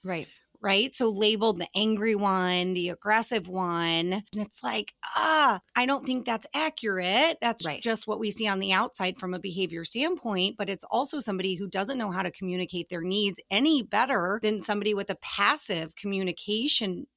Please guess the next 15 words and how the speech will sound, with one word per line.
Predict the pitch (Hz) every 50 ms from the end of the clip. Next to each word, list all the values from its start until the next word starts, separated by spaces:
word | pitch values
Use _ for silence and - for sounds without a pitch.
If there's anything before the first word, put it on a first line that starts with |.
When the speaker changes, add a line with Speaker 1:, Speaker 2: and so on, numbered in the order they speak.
| _
Speaker 2:
style. | _ - - - - 226 277 349 381 320 214 151 - - - -
Speaker 1:
Right. | 185 208 180 131 - _ _ _ _ _
Yeah, | 247 240 226
it | - 208 - -
looks | 214 208 220 269 302 294 -
so | - - 233 220 226
different, | 196 180 170 160 - 254 285 320 311 -
but | 196 185 214 208 -
the | 208 214 190
effectiveness | 170 - - - - - 190 190 - - 226 202 160 175 165 127 139 - - -
is | 180 160
about | 170 156 156 147
the | - 151
same. | - - 139 - _ - - _ _ _ _ _ _ _ _
Speaker 2:
Yeah. | - 214 226 226 214 208 196 - -